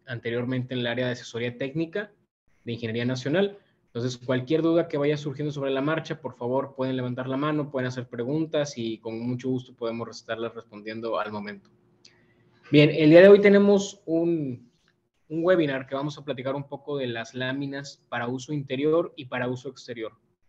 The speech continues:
Como saben, el sistema Panel Rey es un sistema de construcción liviana, de construcción ligera, que ha tenido mucho auge en los últimos años, viniendo desde, pues bueno, de sus, desde sus inicios en Estados Unidos, después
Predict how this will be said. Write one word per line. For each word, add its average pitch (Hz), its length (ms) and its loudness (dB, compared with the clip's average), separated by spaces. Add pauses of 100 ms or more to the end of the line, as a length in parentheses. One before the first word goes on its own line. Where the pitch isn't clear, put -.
(520)
Como 127 140 -4
saben, 165 260 4
el 160 80 0
sistema 156 320 -4
Panel 135 200 -2
Rey 151 160 0
es 151 100 -8
un 143 100 -6
sistema 143 340 -6
de 135 120 -4
construcción 135 440 -12
liviana, 131 640 -2
de - 80 -16
construcción - 440 -12
ligera, 139 440 -2 (320)
que 127 120 -20
ha - 20 -20
tenido 151 300 0
mucho 151 440 0
auge 143 280 0
en 139 60 -4
los 131 120 -10
últimos 135 400 -6
años, 165 460 -4 (340)
viniendo 131 440 -2
desde, 120 560 -4
pues 123 140 -10
bueno, 135 200 -4
de 123 100 -2
sus, 117 240 -12
desde 127 300 -4
sus 123 220 -12
inicios 151 640 -4
en 117 280 -12
Estados 127 380 -6
Unidos, 180 340 2
después 131 400 -8